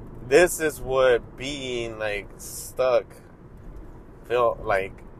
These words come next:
growing up, like, wa-, just couldn't, like, not being able to do anything. And I think this is a problem when you're in a relationship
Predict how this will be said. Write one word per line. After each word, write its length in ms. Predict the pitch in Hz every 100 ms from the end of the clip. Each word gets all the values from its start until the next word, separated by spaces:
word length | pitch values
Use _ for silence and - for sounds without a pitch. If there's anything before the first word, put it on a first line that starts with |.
| - - - - -
growing 440 | 120 143 131 120
up, 360 | 123 123 110 101
like, 240 | 101 95 104
wa-, 260 | 113 110
just 400 | 123 117 - - - - - - - - -
couldn't, 580 | - 147 143 120 - 113
like, 220 | 113 113
not 220 | 120 135
being 160 | 147 151
able 200 | 143 139
to 80 | 117
do 200 | 107 123
anything. 500 | 123 107 95 98 - - - - -
And 140 | - 113
I 80 | 131
think 200 | 170 156
this 160 | 147
is 80 | 135
a 60 | 120
problem 460 | 120 117 131 120
when 100 | 113
you're 160 | 107 113
in 80 | 120
a 60 |
relationship 680 | 101 95 98 113 - - 90